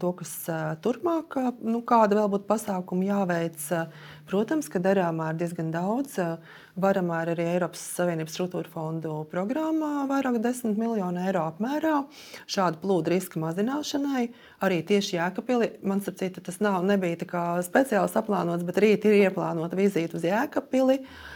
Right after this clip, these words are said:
Un, eh, Jēkabpilī, eh, arī ir tā kā veikti dambja stiprināšanas darbi par finansējumu, kas tika piešķirts pēc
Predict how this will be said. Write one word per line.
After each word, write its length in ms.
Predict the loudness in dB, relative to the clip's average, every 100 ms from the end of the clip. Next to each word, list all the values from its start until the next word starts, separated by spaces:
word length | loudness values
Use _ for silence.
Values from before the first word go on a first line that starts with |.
| -16 -18 -8
Un, 300 | -2 2 2
eh, 120 | 2 -2 4 4 6
Jēkabpilī, 800 | 6 6 2 -2 0 2 2 0
eh, 200 | 2 0
arī 220 | 2 2 2 0
ir 80 | -2
tā 80 | -4
kā 140 | -2 0
veikti 460 | 2 0 0 0
dambja 400 | 2 2 2 2
stiprināšanas 800 | 0 -2 0 0 2 0 0 -2 0
darbi 380 | 2 4 2 0
par 140 | -4 0
finansējumu, 600 | 0 2 0 0 -2 -2
kas 140 | -4 -4
tika 160 | -4
piešķirts 560 | 2 2 2 -2 -6 -4
pēc 240 | -2 -2